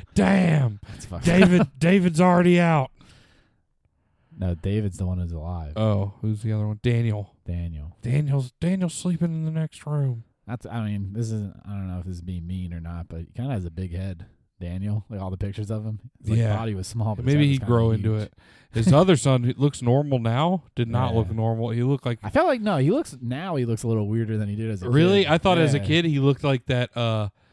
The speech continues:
Speaker 1: that lizard that goes invisible from Monsters, Inc.
Speaker 2: Randall? <laughs>
Speaker 1: Yeah. <laughs> That's who Chris Benoit's oldest, only son looks like.
Speaker 2: I think he looks more like that when he got older, kinda, like, rat-faced almost, too.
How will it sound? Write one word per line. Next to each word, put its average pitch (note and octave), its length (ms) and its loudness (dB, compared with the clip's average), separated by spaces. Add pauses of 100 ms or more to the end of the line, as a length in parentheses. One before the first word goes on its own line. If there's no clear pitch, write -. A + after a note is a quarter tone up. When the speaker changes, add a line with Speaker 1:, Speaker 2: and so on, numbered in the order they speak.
(200)
Speaker 1:
that A#2+ 180 0
lizard B2+ 400 2
that A#2 100 2
goes A#2+ 200 2
invisible B2 480 0
from A2+ 160 -4
Monsters, A2+ 480 -4
Inc. B2 240 -6 (360)
Speaker 2:
Randall? A2+ 460 0
<laughs> B2+ 140 4
Speaker 1:
Yeah. C#3 360 8
<laughs> D#3+ 960 4
That's C#3 420 0
who C3 240 0 (260)
Chris C#3+ 180 -2
Benoit's B2+ 360 -4
oldest, A#2 360 -8 (100)
only A#2+ 240 -10
son A#2 260 -14
looks G#2 220 -18
like. G2+ 220 -14 (260)
Speaker 2:
I G2 160 -6
think C3 140 -4
he B2+ 40 0
looks A2+ 140 0
more A2+ 220 0
like G#2 160 -2
that G#2 140 -4
when G2 100 -6
he F2+ 40 -8
got E2+ 160 -10
older, F#2 400 -6
kinda, F2+ 220 -8
like, E2+ 220 -12
rat-faced F#2+ 640 -12
almost, F#2 380 -4
too. G2 300 -2